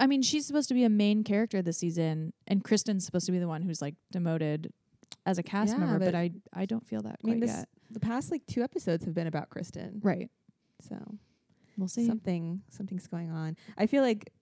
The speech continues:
Speaker 2: Lisa just uses Billie Lee at events to be like, "Look, I have a trans person that works for me." And she's
Speaker 1: Oh,
Speaker 2: like, "Billie
Speaker 1: yeah.
Speaker 2: Lee, tell your story."
Speaker 1: Yeah, yeah, yeah.
Speaker 2: <laughs> It's like,
Speaker 1: Right.
Speaker 2: again.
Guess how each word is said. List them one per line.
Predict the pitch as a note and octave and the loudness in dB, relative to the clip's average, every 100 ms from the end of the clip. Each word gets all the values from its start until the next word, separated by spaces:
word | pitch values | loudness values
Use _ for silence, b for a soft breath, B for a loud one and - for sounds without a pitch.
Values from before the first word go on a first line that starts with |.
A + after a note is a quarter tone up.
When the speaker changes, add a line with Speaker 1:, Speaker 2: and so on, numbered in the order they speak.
| - F3+ | -12 0
Speaker 2:
Lisa | G3 G3 | 0 0
just | F3 E3+ F3+ | -2 -2 -2
uses | E3+ E3+ D#3+ | -4 -2 -2
Billie | E3 E3 D#3 | 0 4 2
Lee | D3+ D3 D3 D3+ - _ | 2 2 2 -2 -4 _
at | D#3+ - | -2 0
events | D#3+ D3+ C#3+ D3 - | 0 0 -2 -4 -4
to | D#3+ | 0
be | D#3+ | 2
like, | D#3+ - | 2 2
"Look, | E4+ C#4+ | 2 4
I | |
have | C#4 C#4 | 2 2
a | |
trans | C4+ D#4 D#4+ D#4+ | 2 2 2 4
person | C4 B3 A3+ | 4 6 4
that | F3+ | 4
works | F#3+ - | 2 4
for | A3 | 4
me." | F3+ E3 | 4 4
And | |
she's | B3 | 8
Speaker 1:
Oh, | B3+ | 8
Speaker 2:
like, | A#3 | 12
"Billie | A4+ A4+ | 12 12
Speaker 1:
yeah. | |
Speaker 2:
Lee, | G#4+ F#4+ | 12 10
tell | G#4 G#4 | 6 2
your | F4+ | 0
story." | - A4+ G#4 C#4+ | 4 6 6 12
Speaker 1:
Yeah, | C4+ B3+ | 12 12
yeah, | A#3+ | 10
yeah. | A3+ G#3 - | 8 8 8
Speaker 2:
<laughs> | |
It's | F#4+ - | 8 6
like, | - C4 | 2 4
Speaker 1:
Right. | A3+ | 6
Speaker 2:
again. | G#3 G3 G#3 | 8 8 8